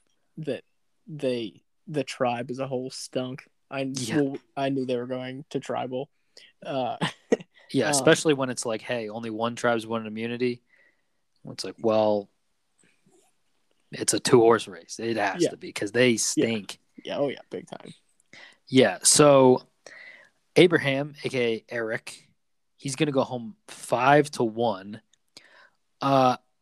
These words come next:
Speaker 2: I was not really surprised. I felt like, I didn't even feel like there was really, like, he was pushing hard for Tiffany,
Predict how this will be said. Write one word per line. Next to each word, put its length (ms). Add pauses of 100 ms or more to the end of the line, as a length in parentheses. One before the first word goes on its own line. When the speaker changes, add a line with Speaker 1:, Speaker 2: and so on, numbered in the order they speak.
(120)
Speaker 2:
I 120
was 160
not 260
really 300
surprised. 680
I 120
felt 280
like, 300 (760)
I 180
didn't 220
even 180
feel 240
like 200
there 140
was 200
really, 640
like, 320 (340)
he 220
was 160
pushing 280
hard 280
for 80
Tiffany, 580